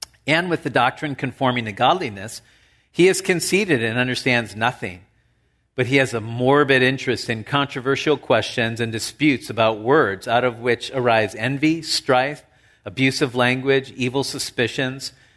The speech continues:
constant friction between men of depraved mind and deprived of the truth, who suppose that godliness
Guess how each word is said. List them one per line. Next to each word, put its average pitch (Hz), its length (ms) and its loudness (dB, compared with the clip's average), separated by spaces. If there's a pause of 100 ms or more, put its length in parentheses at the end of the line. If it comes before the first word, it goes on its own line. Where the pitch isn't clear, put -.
(180)
constant 160 720 -2
friction 131 540 0
between 113 460 -6
men 123 180 2
of 113 140 -6
depraved 139 640 0
mind 110 440 0 (360)
and 120 100 -8
deprived 131 560 2
of 143 80 0
the 143 80 2
truth, 113 440 -2 (200)
who 139 100 0
suppose 127 520 2
that 107 200 -4
godliness 120 760 0